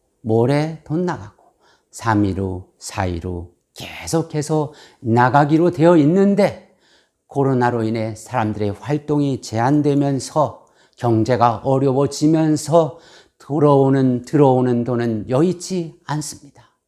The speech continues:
그동안 성실하게 살았고 착하게 살았는데 이대로 가면 사업체가 언제 문을 닫게 될는지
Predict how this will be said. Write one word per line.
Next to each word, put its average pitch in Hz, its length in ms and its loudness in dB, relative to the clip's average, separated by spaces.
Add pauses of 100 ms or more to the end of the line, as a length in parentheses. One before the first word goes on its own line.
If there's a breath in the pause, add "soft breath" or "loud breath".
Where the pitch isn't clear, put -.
(1080)
그동안 104 440 0
성실하게 107 760 -2
살았고 117 720 -4 (260 loud breath)
착하게 127 600 -2
살았는데 120 840 -2 (200 loud breath)
이대로 131 560 2
가면 123 640 -2 (160)
사업체가 110 880 -6
언제 104 640 -4
문을 101 520 -2 (300 soft breath)
닫게 95 600 -6
될는지 92 800 -4